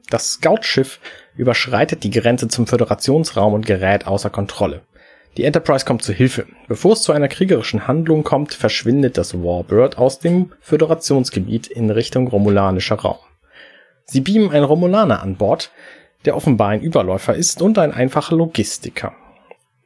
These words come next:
Ready Room der Enterprise. Er sagt, es gäbe einen geplanten Plot der Romulaner, die neutrale Zone einzunehmen, während Nelvana drei nur der erste Schritt sei.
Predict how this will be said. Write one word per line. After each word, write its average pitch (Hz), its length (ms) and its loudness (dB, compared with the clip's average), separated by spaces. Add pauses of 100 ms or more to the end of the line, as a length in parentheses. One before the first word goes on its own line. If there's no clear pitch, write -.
(200)
Ready 110 280 4
Room 104 280 2
der 113 140 0
Enterprise. - 760 -8 (320)
Er 127 120 0
sagt, 151 280 0
es 131 120 0
gäbe 143 260 4
einen 120 220 2
geplanten 127 500 -2
Plot 190 440 0
der 107 100 4
Romulaner, 101 640 0 (340)
die 120 80 2
neutrale 135 560 2
Zone 180 400 2
einzunehmen, 92 680 -4
während 120 400 2
Nelvana 110 680 2
drei 123 540 0
nur 143 360 4
der 131 160 0
erste 123 300 -4
Schritt - 380 -10
sei. - 220 -10